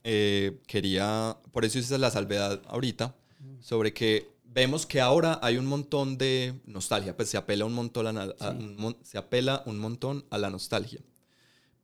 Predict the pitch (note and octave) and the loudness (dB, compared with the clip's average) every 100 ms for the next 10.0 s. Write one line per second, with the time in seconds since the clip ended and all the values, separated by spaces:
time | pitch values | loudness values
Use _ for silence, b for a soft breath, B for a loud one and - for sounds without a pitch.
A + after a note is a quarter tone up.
0 | _ - E3+ D#3+ D3+ D#3+ D#3+ B2 A#2 A#2 | _ 2 4 6 6 4 4 2 2 0
1 | G#2+ B2 A#2+ B2+ B2+ B2+ B2+ G#2+ B2+ - | 0 0 0 2 2 4 4 2 -2 -8
2 | - A#2 A2+ B2 G#2+ A2 B2 G#2+ - G2 | -4 2 2 2 2 2 0 -4 -4 -4
3 | G#2 - G2+ F#2 - G2 G#2+ C3 - - | -4 -6 -8 -8 -6 -4 -4 -4 -6 -4
4 | G#2 A#2+ C#3 C#3+ B2+ C3+ B2 A#2+ A#2 C3+ | -2 0 0 0 0 0 0 -2 -2 0
5 | B2+ G2+ G#2+ G#2 B2 - G2+ G2+ G2 G2 | 0 0 0 -2 -6 -6 -6 -4 -8 -12
6 | - _ - G#2 - G#2 A#2+ A#2+ G#2 G#2+ | -20 _ -10 -8 -2 0 2 0 0 -2
7 | G2+ F#2+ A#2 C3 C#3+ C3 A#2 G#2 G2+ F#2+ | -4 -4 -6 -2 0 0 -2 -4 -2 -2
8 | A2 C3+ b b b b b - A2+ A2 | -2 -4 b b b b b -6 -4 -4
9 | A2 B2+ C3 C3+ C3+ B2+ C3 A2+ B2+ C3+ | -4 0 2 2 -2 0 -2 -2 -6 -8